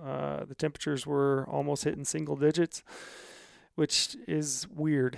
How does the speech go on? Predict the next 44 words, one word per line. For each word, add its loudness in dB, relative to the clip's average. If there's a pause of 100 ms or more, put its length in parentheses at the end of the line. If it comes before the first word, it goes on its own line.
(140)
you -6
know, -2
for -2
the 0
area, 6
but -2
it 0
was, -4
it -6
was -6
a -4
cold, 2
hard 4
hunt. -4 (680)
And, -2 (360)
uh, -8
I 0
would 2
re-, 2 (100)
I'd 0
remembered, 4 (440)
um, -4
you -2
know, 0
I 0
was -2
sitting -2
on 2
this 0
overlook 6
and -2
I'd -4
seen -2
these 0
bulls 4
down -2
in -2
this -6
canyon, 0 (640)
and -2
they 2
were 2
kinda -2
working 4